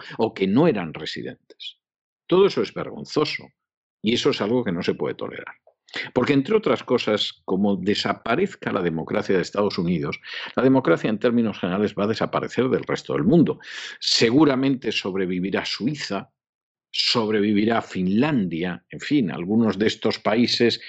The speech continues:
de herencia protestante que tienen una tradición democrática que no está vinculada directamente a la de Estados Unidos ni ha pretendido copiarla,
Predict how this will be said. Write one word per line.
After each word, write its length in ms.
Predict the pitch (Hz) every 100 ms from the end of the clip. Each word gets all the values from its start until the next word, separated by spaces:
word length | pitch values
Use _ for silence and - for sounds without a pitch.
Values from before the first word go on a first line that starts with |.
| - -
de 260 | - 90 95
herencia 800 | 113 139 135 110 - 110 107 104
protestante 920 | 98 90 101 - - 151 147 120 120
que 100 | 104
tienen 240 | 90 117 113
una 120 | 101
tradición 540 | 101 101 98 127 123
democrática 1000 | 110 101 101 - 120 117 - 107 - 107 - - - -
que 140 | 101
no 300 | 110 123 233
está 480 | 208 - - 131 123
vinculada 760 | 107 104 - 104 113 123 113
directamente 720 | 98 92 98 - 101 107 101
a 60 | 92
la 100 | 90
de 60 | 90
Estados 420 | - 101 101 -
Unidos 420 | 127 175 143 123
ni 100 | 104
ha 60 | 92
pretendido 500 | - 101 95 110 120
copiarla, 460 | 135 156 147 190